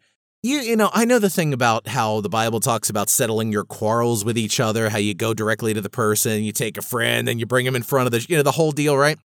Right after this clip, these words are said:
Well, apparently everybody went in hiding. They're shutting down Facebooks. I went to their webpage. Webpage is gone. You know, everybody's hiding. And, and, and they said, "Well, why are you taking this whole thing public?"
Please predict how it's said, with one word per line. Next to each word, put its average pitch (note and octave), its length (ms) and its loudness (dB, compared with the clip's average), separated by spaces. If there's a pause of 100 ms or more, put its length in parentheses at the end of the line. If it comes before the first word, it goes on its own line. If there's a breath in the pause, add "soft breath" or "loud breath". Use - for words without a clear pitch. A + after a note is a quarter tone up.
(340)
Well, D#3+ 100 4
apparently F3 360 2
everybody C3+ 340 0
went A#2+ 160 -2
in G#2 60 -2
hiding. A#2 400 -4 (180)
They're D#2 100 -8
shutting G2+ 280 -2
down F#2+ 200 -4
Facebooks. A#2+ 640 -2 (200 loud breath)
I D#3+ 80 4
went F#3 180 -2
to - 80 -2
their A2 140 0
webpage. C#3 560 0
Webpage G2 440 -2
is G#2+ 140 -2
gone. G2+ 460 -2 (500)
You C3 80 -2
know, B2+ 80 -4
everybody's C#3 480 0
hiding. A#2+ 640 0
And, C3+ 200 -8
and, C#3 280 -4 (600 soft breath)
and F3 80 2
they E3 80 2
said, E3+ 140 0
"Well, D3+ 100 0
why F3 120 2
are A3+ 40 4
you G#3 120 0
taking G3 300 0
this E3 80 0
whole F#3+ 140 2
thing F#3+ 200 -2
public?" G#3+ 400 0